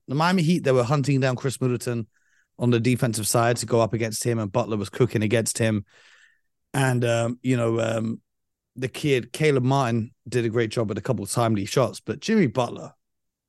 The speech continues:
what can we even say about this guy? This is the eighth seed who now has a three one lead against the one seed Milwaukee Bucks. What can, what can we even say about Jimmy Butler? What, he's just, it's just special.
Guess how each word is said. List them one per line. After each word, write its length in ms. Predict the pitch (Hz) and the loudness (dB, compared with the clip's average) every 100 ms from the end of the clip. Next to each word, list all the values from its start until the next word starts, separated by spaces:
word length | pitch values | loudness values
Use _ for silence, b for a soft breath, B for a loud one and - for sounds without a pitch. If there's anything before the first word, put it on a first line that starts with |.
| - | -2
what 160 | 254 | -2
can 140 | - 220 | 0 2
we 80 | 185 | 2
even 140 | 131 | 2
say 300 | 107 - 120 | 0 2 4
about 220 | 107 98 | 2 0
this 100 | 98 | -4
guy? 220 | - 107 | -4 -2
This 240 | 135 254 170 | 2 2 2
is 40 | |
the 140 | 147 170 | 0 2
eighth 180 | 165 | 2
seed 260 | - 117 104 | 0 -2 0
who 100 | 104 | 0
now 160 | 123 123 | 2 2
has 200 | 117 104 | 0 -4
a 80 | |
three 360 | - - 131 151 | -10 -2 2 4
one 240 | 131 131 | 4 4
lead 180 | 123 113 | 4 2
against 300 | 101 110 - | 0 -4 -4
the 80 | 113 | -2
one 240 | 101 113 | 0 0
seed 200 | 98 113 | 0 0
Milwaukee 360 | 110 110 101 120 | 2 2 0 -4
Bucks. 420 | 107 - - - _ b b b b b b _ _ | -8 -8 -12 -16 _ b b b b b b _ _
What 180 | 302 277 | 0 0
can, 140 | - | 2
what 180 | - - | 4 6
can 100 | - | 8
we 40 | |
even 160 | 220 165 | 10 10
say 220 | - 147 | 6 4
about 200 | 117 113 | 4 2
Jimmy 220 | 113 117 | 2 0
Butler? 300 | 101 107 - - _ _ _ _ - | 0 -4 -6 -20 _ _ _ _ -16
What, 120 | - 403 | -8 2
he's 180 | 254 185 | 4 6
just, 320 | 233 - - _ _ _ _ | 4 2 -6 _ _ _ _
it's 160 | 214 - | 2 4
just 160 | 139 | 2
special. 500 | - - - - - | 2 -2 -2 -6 -8